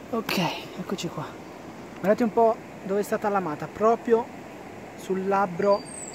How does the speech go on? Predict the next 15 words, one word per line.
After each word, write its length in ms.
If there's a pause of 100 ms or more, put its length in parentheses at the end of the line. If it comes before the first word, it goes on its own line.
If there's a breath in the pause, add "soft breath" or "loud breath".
(1160)
superiore. 680 (1600)
Ok, 160
ragazzi, 520 (960)
l'ho 80
tenuta 300
in 80
acqua 560
fino 160
adesso, 440
ancora 240
in 100
acqua, 340 (240)
in 100
acqua 180
corrente, 640